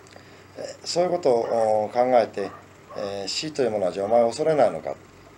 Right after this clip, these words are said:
それは私は、あー、病気になれば死を恐れます。えー、それから、あー、癌になるのも一番嫌で、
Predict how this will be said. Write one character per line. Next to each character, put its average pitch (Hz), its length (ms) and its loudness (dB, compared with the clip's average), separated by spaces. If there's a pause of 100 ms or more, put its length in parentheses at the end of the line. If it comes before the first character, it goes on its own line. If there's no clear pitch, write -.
そ - 140 -4
れ 147 40 6
は 143 60 10
私 160 280 2
は、 123 600 8
あ 117 60 0
ー、 110 60 -4
病 135 140 4
気 135 80 -4
に 123 60 0
な 120 80 6
れ 107 80 2
ば 90 80 -4
死 110 160 -4
を 98 60 0
恐 87 180 -6
れ 80 60 -8
ま 78 140 -6
す。 - 160 -16 (420)
え 98 160 -4
ー、 92 60 -4
そ 117 100 -8
れ 110 80 -4
か 113 100 0
ら、 107 280 2
あ 104 60 0
ー、 - 20 -4
癌 131 240 4
に 107 100 -4
な 98 120 0
る 90 100 -4
の 87 80 -6
も 82 160 -6
一 82 160 -12
番 101 240 0
嫌 95 180 0
で、 73 180 -8